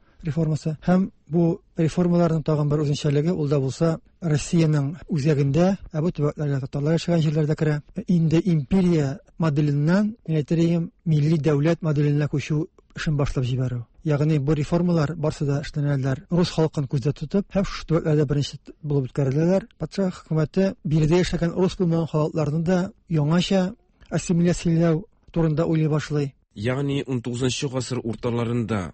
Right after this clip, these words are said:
Speaker 2: моңа кадәр көчләп чукындырылган, мәчетләре, манаралары юк ителгән, кыйналган, сугылган татар халкына карата да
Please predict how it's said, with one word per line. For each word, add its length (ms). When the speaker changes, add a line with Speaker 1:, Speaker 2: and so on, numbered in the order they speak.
Speaker 2:
моңа 240
кадәр 380
көчләп 400
чукындырылган, 760
мәчетләре, 720
манаралары 640
юк 260
ителгән, 540
кыйналган, 640
сугылган 720
татар 320
халкына 420
карата 460
да 140